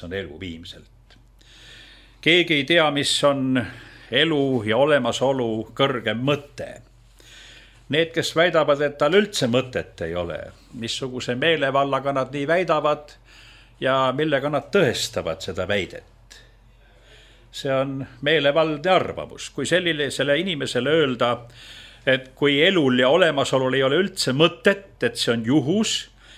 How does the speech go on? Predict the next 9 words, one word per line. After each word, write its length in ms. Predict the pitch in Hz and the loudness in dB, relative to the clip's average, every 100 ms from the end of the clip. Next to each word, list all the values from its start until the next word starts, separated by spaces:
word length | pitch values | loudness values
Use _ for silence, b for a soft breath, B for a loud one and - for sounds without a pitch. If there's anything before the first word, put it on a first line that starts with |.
| B | B
siis 560 | - 135 139 190 - - 131 | -4 -2 -2 -4 -6 -6 -6
mis 160 | - - | -4 -2
asi 240 | 147 180 | -2 -2
on 80 | 185 | -2
juhus? 460 | 240 - - - - - _ _ _ _ _ _ _ _ B B B B B B - | -2 -4 -10 -18 -20 -20 _ _ _ _ _ _ _ _ B B B B B B -2
Ja 80 | 131 | -2
kui 160 | 147 | 0
sellele 400 | 143 165 156 147 | -2 0 0 0
inimesele 560 | 165 160 139 - 135 135 | 0 -2 -4 -2 -2 2